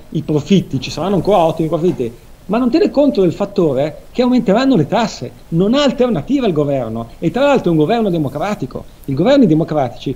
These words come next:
sono più propensi all'aumento delle tasse, invece i, i, i governi repubblicani sono più propensi a una diminuzione della spesa dello Stato. Sono due modi diversi di vedere il mondo,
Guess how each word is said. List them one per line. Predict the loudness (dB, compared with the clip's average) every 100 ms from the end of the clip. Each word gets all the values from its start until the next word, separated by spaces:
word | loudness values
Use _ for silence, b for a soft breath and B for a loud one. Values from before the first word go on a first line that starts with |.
| B
sono | -8 -2 0
più | 0
propensi | -2 0 2 2 0 -6 -8 -10
all'aumento | -2 2 2 2 -2 -2
delle | -2
tasse, | -2 -4 -4 -10 -12 b 0
invece | 4 6 4 2 -8
i, | -6
i, | -6 -4 -6 -6
i | -4
governi | -2 0 0 0
repubblicani | -2 0 -2 0 -2 0 -2 -4 -16
sono | -6 -4
più | -2
propensi | -2 0 0 0 0 -2 -2 B
a | 0
una | 2
diminuzione | 4 4 4 0 -2
della | -2
spesa | -2 -4 -2
dello | -2
Stato. | -2 -2 -2 -2 -6 -6
Sono | -2 2 6
due | 6
modi | 6 6 4
diversi | 4 2 -2 -6
di | -6
vedere | -4 -2 -2 -4 -6
il | -6
mondo, | -2 -2 0 -2 -2